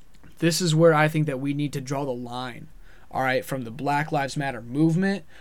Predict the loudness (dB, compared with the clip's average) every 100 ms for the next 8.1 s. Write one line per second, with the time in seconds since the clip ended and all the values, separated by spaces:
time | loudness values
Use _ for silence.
0 | -14 -2 0 0 -6 -6 0 0 -2 -4
1 | -2 -2 -2 -4 -4 -4 -4 -2 0 -2
2 | -6 -18 -14 -6 -4 -4 -4 -8 -10 -14
3 | -2 0 2 0 -2 -6 -4 -4 -6 -10
4 | -10 -8 -8 -8 -8 -10 -14 -16 -16 -12
5 | -12 -10 -12 -12 -12 -14 -14 -14 -12 -6
6 | -4 -4 -4 -10 -10 -8 -6 -8 -10 -16
7 | -18 -20 -20 -20 -16 -14 -12 -12 -12 -16
8 | -16